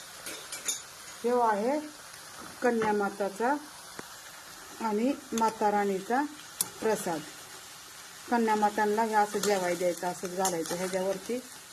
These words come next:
काही टाकायचं नाही, फक्त आणि तुपातलीच फोडणी द्यायची प्रत्येक ह्याच्यात. हां, हां, जेव्हा आपला वाटेल की हा आता आपल्याला नाही आहे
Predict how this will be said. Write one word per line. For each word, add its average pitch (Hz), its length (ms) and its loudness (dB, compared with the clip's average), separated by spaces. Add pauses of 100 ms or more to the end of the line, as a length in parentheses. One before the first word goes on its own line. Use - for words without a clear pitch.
(240)
काही 240 300 6
टाकायचं 254 580 2
नाही, 202 220 2 (840)
फक्त 220 260 0
आणि 247 240 6
तुपातलीच 277 480 4
फोडणी 233 340 2
द्यायची 196 300 -2
प्रत्येक 220 420 -2
ह्याच्यात. 175 300 -2
हां, 285 120 2 (840)
हां, 185 400 -8
जेव्हा 226 340 2
आपला 226 580 2 (340)
वाटेल 214 520 2 (460)
की 208 80 -4
हा 196 280 -2
आता 202 240 0
आपल्याला 196 400 -2 (520)
नाही 226 340 4
आहे 170 80 0